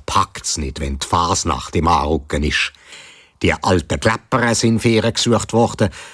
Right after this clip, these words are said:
Und wenn ich sie nicht gleich gefunden habe, sie haben mir aus einem Buch in Geschichtli ein paar neue eingeschnetzelt. Habe sie unten ein bisschen anbrennen lassen, als sie besser gedient haben. Und danach ist im Teufel nachher weggeklappert worden.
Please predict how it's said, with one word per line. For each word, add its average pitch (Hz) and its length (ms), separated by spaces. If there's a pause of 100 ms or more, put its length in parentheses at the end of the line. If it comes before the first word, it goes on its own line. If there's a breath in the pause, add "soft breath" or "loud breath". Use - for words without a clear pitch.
(180 loud breath)
Und 139 180
wenn 175 160
ich 156 100
sie 143 100
nicht 143 280
gleich 123 240
gefunden 175 440
habe, 139 240 (200 loud breath)
sie 175 180
haben 180 240
mir 147 60
aus 143 200
einem 117 160
Buch 135 300
in 131 100
Geschichtli 120 560
ein 101 80
paar 90 240
neue 87 380
eingeschnetzelt. - 720 (340 loud breath)
Habe 127 200
sie 131 300
unten 170 600
ein 107 100
bisschen 107 480
anbrennen 170 680
lassen, 170 200
als - 140
sie 98 100
besser 85 320
gedient 156 380
haben. 156 240 (380 loud breath)
Und 113 240
danach 156 340
ist 143 320
im 98 280 (120)
Teufel 123 520
nachher 101 460
weggeklappert 82 960
worden. - 360